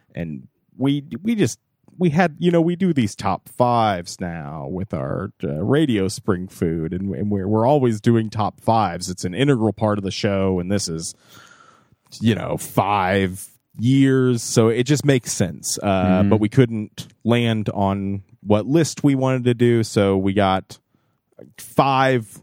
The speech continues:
Speaker 1: lists of top five, uh, great lists here
Speaker 2: Yeah.
Speaker 1: for ya.
Speaker 2: So, started pretty obvious, pretty basic. I've got
Speaker 1: Mm-hmm.
Speaker 2: top five songs of twenty eighteen,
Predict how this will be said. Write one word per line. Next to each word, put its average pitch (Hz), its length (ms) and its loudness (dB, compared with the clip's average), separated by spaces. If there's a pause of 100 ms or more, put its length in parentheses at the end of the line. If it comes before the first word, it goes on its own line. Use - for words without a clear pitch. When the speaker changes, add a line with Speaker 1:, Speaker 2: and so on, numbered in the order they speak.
Speaker 1:
lists 110 420 0
of 98 140 -4
top 98 320 -2
five, 90 560 0
uh, 87 260 -2
great 90 340 -4
lists - 760 -8
here - 200 -4
Speaker 2:
Yeah. 85 220 2 (220)
Speaker 1:
for 85 200 -2
ya. 62 200 -10 (1700)
Speaker 2:
So, 156 340 2 (480)
started 190 460 0 (100)
pretty 123 240 2
obvious, 104 360 2
pretty 101 200 0
basic. 90 540 -2 (180)
I've 85 160 -6
got 85 320 0 (180)
Speaker 1:
Mm-hmm. 113 180 -4 (340)
Speaker 2:
top 143 300 -2
five 107 240 2
songs 92 400 0
of 80 80 -10
twenty 90 320 0
eighteen, 71 580 -10